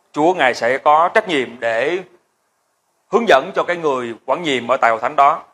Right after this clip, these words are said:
sử dụng nó một cách đúng đắn và đẹp lòng Chúa. Và phước lành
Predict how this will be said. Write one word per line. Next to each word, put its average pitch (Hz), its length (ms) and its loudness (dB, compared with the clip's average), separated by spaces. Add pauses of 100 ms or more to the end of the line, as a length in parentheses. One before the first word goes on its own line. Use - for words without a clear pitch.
(180)
sử 160 200 -2
dụng 135 280 0
nó 151 60 0
một 151 60 -6
cách - 140 -8
đúng 151 160 -8
đắn 151 240 0 (180)
và 113 120 -2
đẹp 110 180 -2
lòng 107 180 -8
Chúa. 123 180 -10 (4000)
Và 156 160 4
phước 269 160 -2
lành 180 240 2